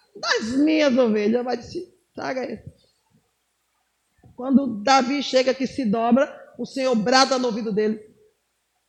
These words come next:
"Tu está diante do rei." Aleluia! E não foi uma unção em vão. E também não foi ungido hoje e sentou no trono amanhã. Foi?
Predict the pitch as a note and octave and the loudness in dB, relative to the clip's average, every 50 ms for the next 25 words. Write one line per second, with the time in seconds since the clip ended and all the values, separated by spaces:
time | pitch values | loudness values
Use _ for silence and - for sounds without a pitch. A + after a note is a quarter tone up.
0 | _ _ _ - B3+ - - - B3+ B3 F#3+ G3+ A#3 A#3 - C4 G3+ A3 G#3+ G3+ | _ _ _ -16 -14 -14 -6 -4 -4 -4 -2 -4 -6 -6 -6 -14 -14 -12 -12 -12
1 | G#3+ - _ _ _ _ _ _ - - - - - - - F#3 F#3+ F#3 F3 - | -12 -14 _ _ _ _ _ _ -20 -16 -14 -12 -12 -10 -8 -4 -4 -4 -4 -4
2 | - - _ _ _ _ _ _ _ _ _ _ _ _ _ _ _ _ _ _ | -10 -20 _ _ _ _ _ _ _ _ _ _ _ _ _ _ _ _ _ _
3 | _ - _ - F4 G4+ G#4+ G4+ F#4+ F4+ D#4 C4 C4 C#4 C#4 C#4 C4+ C4 B3+ A#3 | _ -10 _ 8 10 10 12 12 12 12 12 12 12 10 10 8 6 6 6 4
4 | G#3+ G#3 F#3+ F#3+ - - - - - - - _ - _ _ _ _ _ _ _ | 4 2 2 -2 -6 -12 -20 -20 -20 -20 -20 _ -20 _ _ _ _ _ _ _
5 | _ _ _ _ _ _ _ _ - D#4 F#4+ F4+ F4 F#4+ F#4+ E4 - E4 E4 E4+ | _ _ _ _ _ _ _ _ 0 2 2 4 4 2 2 0 2 4 4 4
6 | E4+ D#4 D#4 D4+ D4 C#4 C4 - - - E4 F4 F#4+ G#4 A4 A#4 A#4+ - - - | 6 4 2 2 0 -2 -4 -6 2 4 4 6 6 4 2 -2 -4 -10 -16 -20
7 | - - - D#4+ F#4+ G4+ G4 C4 G3+ G3 B3 A#3+ A3+ G#3+ G3+ F#3+ F3 - - _ | -20 -10 -4 0 0 0 0 0 0 0 0 0 -2 -2 -6 -8 -12 -16 -20 _
8 | _ _ - G#4 A4+ - - A4 G#4 F#4 E4 F#4+ G4 G4 G4+ G4 D#4+ - E4+ E4 | _ _ 0 0 0 2 2 0 0 2 0 0 0 0 -2 -4 -4 2 2 2
9 | E4+ E4 D#4 C#4+ G#3 B3 D4+ D4 D4 E4 D#4 D4 C#4+ D4+ E4 E4 G4 G4 - - | 4 2 -2 -4 -4 -4 -4 -4 -4 0 2 4 4 4 4 4 2 2 0 -4
10 | D4 - E4 D#4+ D#4+ D#4 C4+ - D4+ D4+ D#4+ E4+ E4+ F#4 G4+ G4 E4 C#4 C4+ A#3+ | -2 0 0 0 0 0 -4 -2 -2 -2 0 0 0 0 0 0 0 2 0 0
11 | - D#4+ E4+ F#4 G4 A4+ B4 | 2 6 8 8 8 8 6